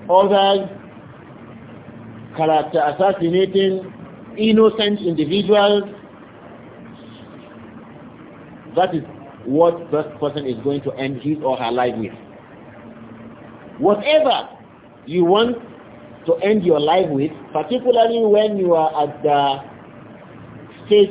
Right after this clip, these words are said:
of your youthful age, like we discussed last week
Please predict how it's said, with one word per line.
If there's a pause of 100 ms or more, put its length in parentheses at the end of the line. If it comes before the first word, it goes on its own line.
of
your
youthful
age, (1040)
like
we
discussed (200)
last
week